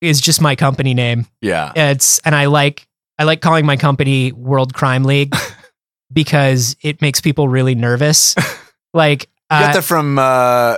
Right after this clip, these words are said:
Speaker 1: Buckaroo
Speaker 2: uh,
Speaker 1: Banzai.
Speaker 2: Buckaroo Banzai.
Speaker 1: Yeah.
Speaker 2: Yeah.
Speaker 1: It's a Buckaroo Banzai reference, but nobody gets that. And so I remember, um, when we, when I went to start my bank account for the company.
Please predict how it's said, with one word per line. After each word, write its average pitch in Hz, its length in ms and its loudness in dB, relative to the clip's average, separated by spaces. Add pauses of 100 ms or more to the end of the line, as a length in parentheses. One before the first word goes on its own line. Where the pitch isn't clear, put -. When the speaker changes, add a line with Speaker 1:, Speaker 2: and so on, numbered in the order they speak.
Speaker 1:
Buckaroo 175 380 2
Speaker 2:
uh, - 20 2
Speaker 1:
Banzai. 156 480 2
Speaker 2:
Buckaroo 127 160 2
Banzai. 123 540 -2
Speaker 1:
Yeah. 147 60 0
Speaker 2:
Yeah. 160 460 2
Speaker 1:
It's 160 140 -2
a 190 40 -2
Buckaroo 233 300 0
Banzai 190 420 2
reference, 151 360 2
but 151 200 0
nobody 175 340 2
gets 147 260 -2
that. 120 320 -4 (340)
And 165 140 0
so 185 160 2
I 175 60 4
remember, 190 600 2
um, 147 640 2
when 156 340 2
we, 156 280 0
when 160 160 0
I 151 80 2
went 180 260 0
to 196 80 0
start 170 380 0
my 147 100 2
bank 151 300 0
account 131 420 -2
for - 80 -4
the 131 80 -4
company. 123 540 -2